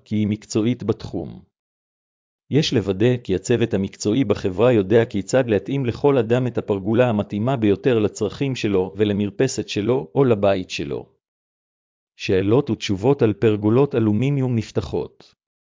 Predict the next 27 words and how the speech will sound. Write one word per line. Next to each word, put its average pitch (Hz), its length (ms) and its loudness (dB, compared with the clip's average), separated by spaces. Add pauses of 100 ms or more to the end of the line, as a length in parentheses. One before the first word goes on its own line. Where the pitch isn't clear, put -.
(760)
למי 120 400 0
כדאי 98 320 2
לבחור 120 520 0
פרגולת 104 520 0
אלומיניום 104 560 0
נפתחת? 120 680 -2 (1000)
פרגולת 120 560 0
אלומיניום 104 760 2
נפתחת 143 520 -2
רלוונטית 110 720 0
לכל 135 320 0
אדם 101 360 0
שמעוניין 104 600 0
ליהנות 113 420 -2
מפתרון 113 520 -4
הצללה 104 460 0
נוח 107 380 0
ואיכותי 98 540 0
המותאם 110 540 -2
באופן 120 400 0
מדויק 104 600 0
למרפסת 110 600 -2
שלו 98 420 -2
או 120 100 4
לגינה 107 400 0
שלו 104 320 -2
וכן, 92 380 -6